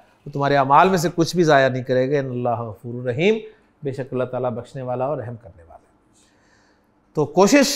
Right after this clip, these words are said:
करते रहना है ईमान मजबूत करने के लिए, ईमान दिलों में लाने के लिए, ईमान वालों की महफिलों में बैठना।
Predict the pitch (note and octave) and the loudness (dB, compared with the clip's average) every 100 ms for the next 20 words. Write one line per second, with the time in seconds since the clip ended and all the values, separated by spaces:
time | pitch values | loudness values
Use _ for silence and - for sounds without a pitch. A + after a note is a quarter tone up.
0 | - - _ F3 C#3+ G#3 G3+ G#3 G#3 - | -8 -16 _ -2 2 4 4 2 -4 -10
1 | _ _ _ _ _ _ _ _ _ E3 | _ _ _ _ _ _ _ _ _ -2
2 | D#3 E3 F3+ F#3 F3 - _ _ _ _ | 2 4 4 0 -6 -14 _ _ _ _
3 | _ _ _ _ _ _ _ D3+ D3+ A#2 | _ _ _ _ _ _ _ -2 -2 2
4 | E3+ F#3 F#3 D#3 D#3 D#3 D3+ D3+ D#3 D#3 | 4 4 2 0 0 0 0 0 2 0
5 | D3+ D3 D3 D3+ D3 D3 D3 D3 D3 C#3 | -2 -4 0 0 0 -2 0 0 0 -2
6 | A2 - B2+ C3 B2+ C#3 D3+ C3+ C#3 C3+ | -6 -12 2 4 4 0 -2 -2 0 0
7 | B2+ _ _ _ _ _ _ _ _ _ | -2 _ _ _ _ _ _ _ _ _
8 | _ _ E3 D3 D3+ E3 D#3 D3 D3 D#3+ | _ _ -2 2 2 4 2 0 0 -4
9 | D3 C3+ B2 E3 D3+ D3+ D3 C#3 - D3 | -4 -6 -8 -6 -6 -4 -2 -2 -4 -8